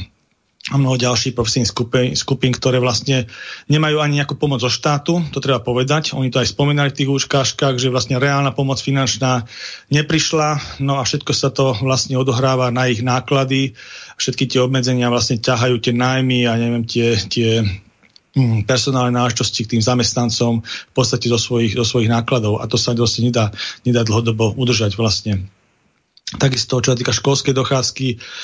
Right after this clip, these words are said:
treba povedať, že z desiatich mesiacov školského roka dvetisícdvadsať sa, e, reálne tie decká v tých školách ukázali nejaké dva mesiace. A takto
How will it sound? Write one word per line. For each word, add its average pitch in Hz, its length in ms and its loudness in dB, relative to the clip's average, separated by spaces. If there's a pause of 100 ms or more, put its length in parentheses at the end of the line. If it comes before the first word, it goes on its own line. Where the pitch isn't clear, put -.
(140)
treba 131 160 2
povedať, 127 480 0
že 117 200 2 (200)
z 123 400 0
desiatich 135 640 -2
mesiacov 127 560 0
školského 123 560 0
roka 127 480 0
dvetisícdvadsať 123 1040 0 (400)
sa, 120 480 0
e, 135 80 -4 (240)
reálne 135 560 2
tie 120 80 -4
decká 123 560 0
v - 160 -6
tých 120 80 0
školách 123 320 2
ukázali 117 560 0
nejaké 120 320 0
dva 113 160 2
mesiace. 107 480 0 (960)
A 113 100 2
takto 135 400 0